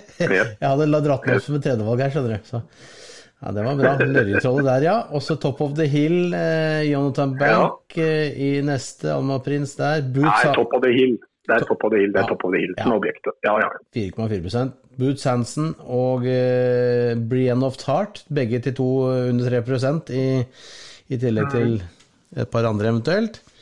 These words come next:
Speaker 2: Mm.
Speaker 1: Independent Baby motbud, og i, i bånd da, så var det J T's Moneypenny Goodman B R som var de med minst, eh, prosenter på seg så langt, og kommer til å bli det også i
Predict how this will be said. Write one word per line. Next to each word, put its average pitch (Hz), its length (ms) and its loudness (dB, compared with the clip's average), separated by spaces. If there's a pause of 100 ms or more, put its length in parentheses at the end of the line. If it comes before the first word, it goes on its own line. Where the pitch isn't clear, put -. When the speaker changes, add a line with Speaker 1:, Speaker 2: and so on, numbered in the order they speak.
(920)
Speaker 2:
Mm. 151 300 4
Speaker 1:
Independent 147 560 2
Baby 151 240 2
motbud, 160 540 0 (180)
og 139 420 0
i, 135 440 0
i 131 60 2
bånd 113 340 2
da, 98 180 2
så - 240 -4
var 98 140 0
det 104 160 0 (260)
J 101 240 0
T's 104 300 -4
Moneypenny 101 640 -2
Goodman 95 440 0
B 90 220 0
R 92 180 -2
som 107 180 -2
var 90 120 -2
de 90 360 0
med 95 320 -2
minst, 95 640 -4
eh, 98 160 0
prosenter 90 540 -4
på 95 160 -4
seg 95 160 -2
så 92 160 -4
langt, 87 240 -4
og 98 100 -6
kommer 78 280 -6
til 90 100 -4
å 80 60 -6
bli 80 180 -8
det 90 80 -6
også 85 320 -8 (320)
i 85 140 -6